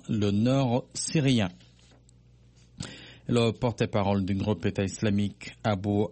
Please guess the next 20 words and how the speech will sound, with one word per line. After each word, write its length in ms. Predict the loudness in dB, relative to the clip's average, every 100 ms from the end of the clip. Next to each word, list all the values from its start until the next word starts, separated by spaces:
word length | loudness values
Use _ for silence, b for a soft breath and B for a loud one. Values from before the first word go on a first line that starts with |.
| -2
Hassan 800 | -2 -2 -2 0 2 2 2 0 -4 -4
al-Muhajir, 1200 | 0 2 2 0 0 0 0 0 0 0 0 -2 -6
fait 280 | -8 -2
aussi 360 | 0 0 -2 -4
partie 380 | -2 -2 -2 -4
des 180 | -2 0
djihadistes 640 | 0 0 0 -4 -4 -6
tués 360 | -2 0 2
dans 300 | 2 2 0
un 280 | 0 2 2
autre 340 | 2 -2 -2 0
raid 540 | 2 2 0 0 0
mené 480 | 2 2 2 2 2
dans 160 | 2
le 140 | 2 2
nord 220 | 0 0
de 120 | 2
la 100 | 0
province 420 | 0 0 0 -2
d'Alep, 440 | -2 0 0 0